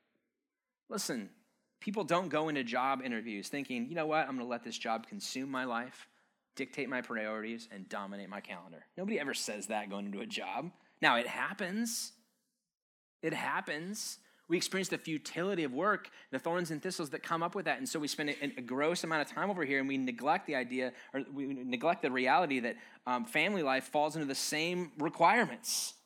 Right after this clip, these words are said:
I'm gonna have to invest that time there, but I'm so consumed over here. I wanna make sure that this works. I'm so frustrated with the futility of work that I'm gonna overinvest in this. I'm gonna react against this. I'm gonna make work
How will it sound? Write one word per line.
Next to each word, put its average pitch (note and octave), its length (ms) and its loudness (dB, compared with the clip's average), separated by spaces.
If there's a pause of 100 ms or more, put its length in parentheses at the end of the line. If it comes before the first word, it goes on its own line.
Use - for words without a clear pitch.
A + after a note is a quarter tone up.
(240)
I'm E3+ 80 8
gonna G3 120 6
have F#3+ 100 2
to F3+ 60 0
invest F3+ 400 4
that G3+ 180 6
time G3+ 240 4
there, G#3+ 240 6
but E3+ 80 2
I'm D#3 140 4
so F#3 180 2
consumed F#3 540 -2
over E3 160 4
here. E3+ 160 4
I - 20 6
wanna F3 160 2
make E3 140 -2
sure F#3+ 180 2
that F3+ 140 0
this D#3+ 200 -4
works. F#3+ 300 -2 (240)
I'm D#3 80 2
so F#3 220 2
frustrated F3 340 2
with D#3+ 100 2
the C3 60 -6
futility F3 540 2
of D#3+ 80 0
work F3+ 180 2
that C3 160 2
I'm C#3+ 60 -2
gonna C#3+ 260 0
overinvest F#3 1120 4 (300)
in F#3 100 2
this. G3+ 420 -2 (220)
I'm D3 60 -2
gonna E3 120 8
react F3 600 8
against F#3 360 2
this. G3+ 160 4
I'm F3+ 100 2
gonna F3 120 0
make E3+ 220 2
work G#3+ 460 8